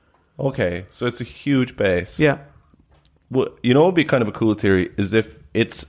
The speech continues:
Speaker 1: some sort of a ship or submersible that goes down to their city underneath.
Speaker 2: Okay.
Speaker 1: You know?
Speaker 2: Yeah.
Speaker 1: And that's why it's coming up. It's just shuttling off, um, people into space.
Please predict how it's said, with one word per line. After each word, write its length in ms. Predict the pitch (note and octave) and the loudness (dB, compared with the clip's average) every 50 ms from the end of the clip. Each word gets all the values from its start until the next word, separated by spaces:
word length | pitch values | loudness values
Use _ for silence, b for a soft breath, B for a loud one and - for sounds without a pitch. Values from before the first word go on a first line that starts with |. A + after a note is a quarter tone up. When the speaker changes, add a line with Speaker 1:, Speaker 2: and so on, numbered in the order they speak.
| _ - | _ -8
Speaker 1:
some 240 | - - B2 A#2 A2+ | -4 -2 -2 -2 0
sort 280 | - - A2+ A2 G#2 - | 2 2 2 2 2 0
of 120 | F#2+ F2+ | 0 -2
a 80 | F#2 F2+ | -2 -2
ship 460 | - - - - - - - - - - | -2 -2 0 2 2 2 2 0 -4 -4
or 140 | F#2+ F2+ | -4 -2
submersible 680 | F2 - - F#2 F2 F#2+ G2 G2 - - - F2+ F2+ E2+ | -2 -4 -4 -4 -2 0 0 0 -2 -4 -6 -6 -4 0
that 260 | - F2+ F2+ - - - - _ - - - - | 0 0 -2 -2 -8 -20 -20 _ -20 -16 -4 0
goes 240 | G2+ G2+ F#2+ F#2 | 2 4 4 4
down 340 | - G#2+ G2 F#2 F#2 F2+ F#2 - | 4 4 4 4 4 2 0 0
to 120 | - G2+ | -2 -2
their 140 | F2 E2+ F2 | -2 -2 -2
city 460 | - - - G#2+ G2+ E2 C#2+ C#2+ C#2 _ _ _ _ _ _ _ - | -2 -2 -2 -2 -2 -2 -6 -8 -10 _ _ _ _ _ _ _ -8
underneath. 500 | - F2 F2 F2 E2+ F2 E2 E2 - - _ _ - | -6 -4 -4 -4 -4 -4 -6 -6 -10 -14 _ _ 0
Speaker 2:
Okay. 680 | - F3 A#3+ C#4+ - - C4 A3+ G3 F#3+ G3+ A#3+ C#4 - - _ _ _ _ - - | 2 2 2 2 2 2 2 4 4 4 2 0 0 -4 -8 _ _ _ _ -12 -6
Speaker 1:
You 120 | - F2+ | -4 -2
know? 260 | E2+ E2 F2+ G#2 G2+ G2 _ _ | -2 -2 -2 -4 -6 -10 _ _
Speaker 2:
Yeah. 360 | - E3+ E3 D#3 D#3 E3 G3+ - _ - | 0 2 4 4 2 0 -4 -8 _ -4
Speaker 1:
And 100 | - G2 | 0 2
that's 180 | G2+ G2+ - - | 2 2 2 2
why 80 | G#2+ G2 | 0 0
it's 100 | F#2+ - | 0 0
coming 280 | - - G2+ G2 G2 G2 | -2 0 2 2 2 2
up. 140 | F2 - F#2+ | 2 0 -2
It's 100 | F#2 - | -6 -4
just 120 | F#2+ - | -6 -4
shuttling 400 | - - A2 G2 - - F#2 F2+ | -2 0 0 0 0 -2 -2 -2
off, 440 | F2+ F2 F2 F2 - - - - - - | -2 -2 -2 -4 -10 -18 -20 -14 -8 -4
um, 200 | - F2+ F2+ - | -4 -2 -2 -4
people 320 | - F2+ C#2 - F2+ F2+ | -6 -8 -8 -6 -6 -4
into 180 | F2+ F2 F2+ F2+ | -4 -4 -6 -8
space. 400 | - - - F#2 F2 F2 - | -4 0 0 0 0 0 -4